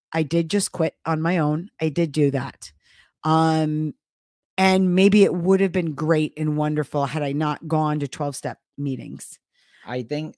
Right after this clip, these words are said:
Speaker 2: I, you know, yeah, to your point, there's, there's, like, a spectrum of the amount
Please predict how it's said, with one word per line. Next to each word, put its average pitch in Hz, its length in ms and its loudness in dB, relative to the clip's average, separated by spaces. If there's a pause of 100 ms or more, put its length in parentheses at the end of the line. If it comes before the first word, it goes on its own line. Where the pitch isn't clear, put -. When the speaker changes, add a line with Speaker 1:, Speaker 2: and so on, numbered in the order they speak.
Speaker 2:
I, 131 280 -2
you 127 200 -2
know, 117 400 -2
yeah, 127 160 -6 (1000)
to 151 100 -2
your 156 200 4
point, 127 400 -2 (240)
there's, 117 520 0 (800)
there's, 123 360 2
like, 117 260 -2
a 113 80 -6
spectrum 98 800 -8 (420)
of 110 440 -4 (1080)
the 127 140 2
amount 123 540 2